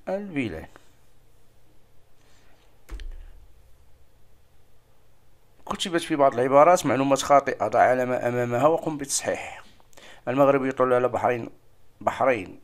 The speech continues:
البحر الأبيض المتوسط والبحر الأحمر. معناه يصحوا. السنغال والسودان واليونان وتونس دول تنتمي إلى إفريقيا. يعني تحاولوا تلقاو شي دولة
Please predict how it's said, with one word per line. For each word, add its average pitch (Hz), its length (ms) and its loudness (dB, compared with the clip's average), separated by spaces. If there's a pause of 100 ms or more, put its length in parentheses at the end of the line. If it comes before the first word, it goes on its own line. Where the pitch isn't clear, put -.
البحر 98 560 -6
الأبيض 107 300 -6
المتوسط 104 720 -8
والبحر 110 320 -6
الأحمر. - 420 -14 (3250)
معناه 90 500 -6
يصحوا. - 580 -10 (720)
السنغال 143 500 2
والسودان 131 460 0
واليونان 127 500 -2
وتونس 139 280 -6
دول 123 240 -2
تنتمي 123 500 -6
إلى 135 160 -6
إفريقيا. 107 340 -8
يعني 110 200 -8
تحاولوا 113 500 -2 (280)
تلقاو 127 180 0
شي 120 140 -4
دولة 113 260 -4